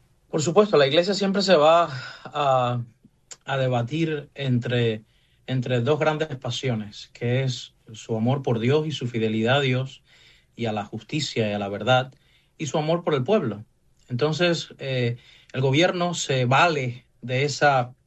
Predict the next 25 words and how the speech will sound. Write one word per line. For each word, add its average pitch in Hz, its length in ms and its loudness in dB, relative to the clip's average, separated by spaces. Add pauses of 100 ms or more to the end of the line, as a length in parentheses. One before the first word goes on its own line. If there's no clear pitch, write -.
(180)
aparente 139 500 -2
debilidad 120 720 2 (520)
para 127 400 0
manipular 123 840 0 (140)
a 120 100 -6
la 110 80 -2
iglesia. 110 540 -6 (840)
La 143 80 -2
iglesia 151 220 2
en 170 60 -2
Cuba 165 480 2 (180)
ha 139 140 0
optado 143 500 2
por 131 180 -4
hacer, 123 560 -2 (120)
mm, 117 320 -10 (340)
lo 127 180 -2
que 127 120 -2
puede 151 320 4
hacer 120 500 -4
en 127 140 -8
cuanto 117 260 -4
a - 20 -4
la 104 140 -6
caridad 113 520 0